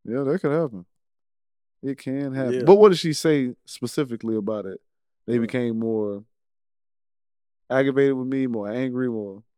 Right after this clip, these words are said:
Speaker 2: Pretty much. And then, like, there's text messages, which was crazy, that his side released of, like, early incidents that s-, that insinuated that he had done something earlier, but she shouldn't go to the hospital 'cause it'll mess up his career.
Speaker 1: Ooh.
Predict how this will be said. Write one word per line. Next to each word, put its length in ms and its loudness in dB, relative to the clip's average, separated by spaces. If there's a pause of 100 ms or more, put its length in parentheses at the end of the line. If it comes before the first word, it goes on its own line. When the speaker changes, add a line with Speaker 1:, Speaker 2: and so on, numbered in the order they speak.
(100)
Speaker 2:
Pretty 200 2
much. 460 0
And 160 2
then, 180 6
like, 220 6
there's 260 4
text 320 2
messages, 400 0
which 160 -2
was 100 -8
crazy, 240 4
that 140 -2
his 200 2
side 200 2
released 500 -6 (720)
of, 100 -10
like, 180 0
early 360 4
incidents 540 -2
that 240 -4 (760)
s-, 220 -10 (120)
that 340 -2 (180)
insinuated 1080 4
that 160 -2
he 140 0
had 200 2
done 200 0
something 300 -2
earlier, 540 0 (480)
but 140 -4
she 140 -4
shouldn't 260 0
go 120 -2
to 120 -8
the 80 -2
hospital 560 -2
'cause 200 -6
it'll 200 -2
mess 260 -4
up 160 -6
his 140 -8
career. 480 -6 (360)
Speaker 1:
Ooh. 320 -14